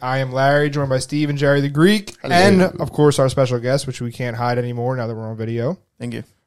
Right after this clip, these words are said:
Speaker 1: Rob the Cow Baskow.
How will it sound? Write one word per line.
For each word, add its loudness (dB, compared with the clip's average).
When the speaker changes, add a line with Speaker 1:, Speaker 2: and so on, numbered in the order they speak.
Speaker 1:
Rob 4
the -4
Cow 4
Baskow. 2